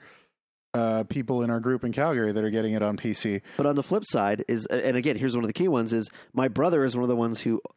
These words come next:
Speaker 2: who only has it on P S four and who's going, is getting it on P S four along with several of our other really good friends from Edmonton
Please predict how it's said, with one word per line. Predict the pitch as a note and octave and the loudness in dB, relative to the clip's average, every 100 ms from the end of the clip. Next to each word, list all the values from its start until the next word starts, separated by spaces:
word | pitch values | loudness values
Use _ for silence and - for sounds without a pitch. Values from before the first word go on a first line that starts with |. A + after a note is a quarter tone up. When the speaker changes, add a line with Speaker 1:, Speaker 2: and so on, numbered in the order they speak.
| - - | -12 -4
Speaker 2:
who | A2+ - | -2 2
only | A#2 A#2 G#2+ | 2 0 -2
has | A#2 G#2 G2 G2+ | -2 0 -2 -4
it | G2 _ - _ _ _ _ _ _ _ A2 | -8 _ -20 _ _ _ _ _ _ _ 0
on | G#2+ | 0
P | - G#2+ | 0 -2
S | G2 | -2
four | - F3+ C#3+ G2 F#2 - _ _ _ _ - | 0 0 2 0 -4 -16 _ _ _ _ -2
and | A2+ | 0
who's | A2 G#2+ | 0 0
going, | B2 A#2+ | 0 0
is | A2+ G2 | -2 0
getting | D3 G3+ | 0 2
it | D#3 | 0
on | A2 | 0
P | - G2 | 0 -2
S | - | 0
four | - F#2 F#2+ | 0 0 0
along | G#2+ A2 A#2 A2+ | 0 2 0 0
with | A2 - - | 0 -2 -8
several | - A#2 A#2+ | -4 0 0
of | A#2+ | 0
our | |
other | E3 B2 | 0 0
really | G2+ G#2 G#2 | 0 0 0
good | G#2+ | -2
friends | G#2+ G#2+ - | -2 -4 -2
from | A#2+ | -2
Edmonton | D#3+ A#2+ - C2+ | -2 -2 -4 -6